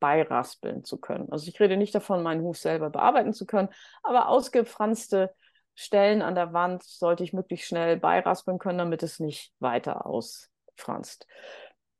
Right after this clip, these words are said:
Und ich muss mich damit auch anfreunden, dass der Huf in seiner Form sich verändert. Also er wird kompakter,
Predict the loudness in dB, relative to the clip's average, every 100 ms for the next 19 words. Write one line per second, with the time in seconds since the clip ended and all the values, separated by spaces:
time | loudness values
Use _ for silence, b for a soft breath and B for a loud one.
0 | _ 6 6 4 0 0 -2 _ _ _
1 | _ _ -4 2 2 4 0 2 2 4
2 | 4 6 6 4 0 0 2 2 2 0
3 | 0 -2 -2 -2 2 0 0 -8 -16 -6
4 | -2 0 0 0 2 2 2 -4 -8 -6
5 | -6 -2 2 4 6 6 2 0 -4 -2
6 | -4 -4 0 0